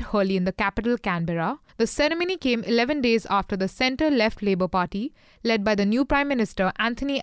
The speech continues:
Albanese, emerged victorious over the incumbent Conservatives. Albanese took to Twitter to celebrate an inclusive government as diverse as Australia itself. Anne Alley was sworn in as Australia's first female Muslim minister.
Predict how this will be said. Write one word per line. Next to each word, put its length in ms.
Albanese, 520
emerged 420
victorious 680
over 180
the 200
incumbent 520
Conservatives. 840
Albanese 480
took 220
to 100
Twitter 380
to 240
celebrate 520
an 140
inclusive 560
government 420
as 220
diverse 380
as 120
Australia 460
itself. 600
Anne 220
Alley 280
was 160
sworn 280
in 100
as 160
Australia's 540
first 340
female 300
Muslim 340
minister. 520